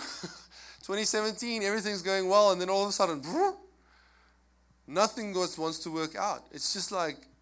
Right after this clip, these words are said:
"Lord, what's happening? Nothing's happening. Something should be happening. You said that I must transition in twenty seventeen, and I'm trying to transition here. Can you, can you open up the way for us?" And it was just a,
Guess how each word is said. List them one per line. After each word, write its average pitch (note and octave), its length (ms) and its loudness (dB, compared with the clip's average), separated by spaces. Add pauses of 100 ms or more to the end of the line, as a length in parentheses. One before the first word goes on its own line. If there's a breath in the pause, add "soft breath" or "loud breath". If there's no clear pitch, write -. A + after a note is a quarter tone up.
(840)
"Lord, F3 260 2
what's F#3 140 0
happening? F3+ 500 4 (560)
Nothing's B3 380 4
happening. G3+ 600 4 (260)
Something D4 360 6
should B3 140 4
be B3+ 80 6
happening. B3 500 8 (600 loud breath)
You A3 120 -2
said D4 280 4
that C4 180 6
I G#3+ 160 8
must A3 260 -2
transition G#3+ 720 -2
in F3+ 180 -6
twenty F#3+ 180 -6
seventeen, F#3 560 -4
and D#3+ 120 -4
I'm E3 140 -6
trying A3 240 6
to A3+ 60 2
transition A3+ 500 2
here. C#3+ 300 -4
Can E3+ 140 -10
you, D#3+ 200 -4
can D#3+ 160 -14
you E3 100 -6
open A3 300 -2
up G3 140 0
the C#3 80 -8
way E3 260 -4
for E4 200 -10
us?" E4 180 -8
And C3+ 120 -14 (580 loud breath)
it F#3+ 60 -4
was C4 200 -4
just A#3 200 -6
a, D#3+ 160 0